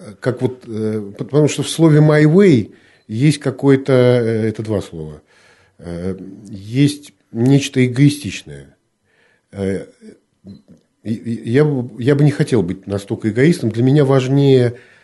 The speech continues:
э, найти, вложить вот в некое общее здание какой-то кирпичик свой.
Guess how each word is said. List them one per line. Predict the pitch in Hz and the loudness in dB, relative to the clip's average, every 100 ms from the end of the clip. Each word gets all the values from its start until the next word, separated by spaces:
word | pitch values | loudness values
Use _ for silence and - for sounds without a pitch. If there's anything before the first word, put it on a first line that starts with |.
| _ _ _ | _ _ _
э, | 98 101 98 90 - _ _ _ | -8 -6 -8 -12 -20 _ _ _
найти, | 110 135 135 156 139 107 107 | 0 0 0 -6 -6 -8 -14
вложить | - 117 139 135 143 151 107 | -6 0 2 2 2 0 0
вот | 110 | -4
в | 110 | 2
некое | 135 131 123 117 | 2 2 2 0
общее | 110 139 135 - 104 95 95 92 - _ | 2 0 -2 -6 -2 0 -2 -4 -12 _
здание | 92 104 156 190 151 110 92 92 _ | -18 -2 2 6 4 4 0 -8 _
какой-то | - 101 160 156 131 | -12 0 0 2 -4
кирпичик | - 131 - 113 - - | -2 -6 -6 -12 -12 -14
свой. | - 104 101 73 - | -10 -4 -4 -4 -10